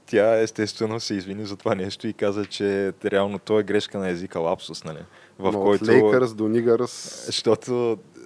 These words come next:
Speaker 1: а, тя, тя се объркала и първоначално по някаква причина си мислела за Ню Йорк Никс, обаче по средата на думата се усетила,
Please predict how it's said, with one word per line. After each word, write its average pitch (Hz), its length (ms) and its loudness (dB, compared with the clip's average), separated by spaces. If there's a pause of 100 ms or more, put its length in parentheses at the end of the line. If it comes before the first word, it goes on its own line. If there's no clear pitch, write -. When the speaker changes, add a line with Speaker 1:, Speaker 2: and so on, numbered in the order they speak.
(160)
Speaker 1:
а, 92 560 0 (600)
тя, 107 180 4
тя 110 260 0
се - 140 -6
объркала 104 800 2 (100)
и 104 240 -2 (140)
първоначално 107 960 0 (120)
по - 120 -10
някаква 104 280 -4
причина 110 400 -10
си - 140 -14
мислела 104 420 -4
за 95 140 -10
Ню 95 140 -10
Йорк 104 340 -2
Никс, - 560 -10
обаче 101 500 -2
по 98 160 -14
средата 101 420 2
на 101 120 -2
думата 104 360 -6
се - 120 -10
усетила, 101 640 0